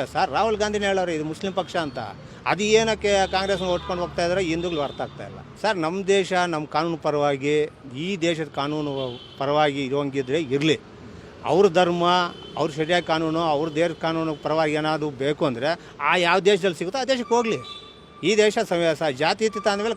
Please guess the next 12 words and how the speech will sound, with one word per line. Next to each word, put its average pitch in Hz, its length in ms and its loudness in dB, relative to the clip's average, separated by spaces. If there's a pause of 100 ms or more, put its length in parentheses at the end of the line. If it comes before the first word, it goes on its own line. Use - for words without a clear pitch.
ಕಾನೂನು 220 220 0
ಎಲ್ರಿಗೂ 233 300 2
ಒಂದೇ 214 200 8
ಇರಬೇಕು. 127 340 0 (380)
ಅವ್ರು 240 180 4
ಸಪ್ರೇಟ್, 247 300 0
ನಮ್ಮ 233 160 -2
ಸಪ್ರೇಟ್ 226 320 0
ಏನಿದೆ? 233 320 -2 (800)
ಎಲ್ರಿಗೂ 254 260 4
ಒಂದೇ 254 180 6
ಇರಬೇಕಲ್ವ? 202 420 4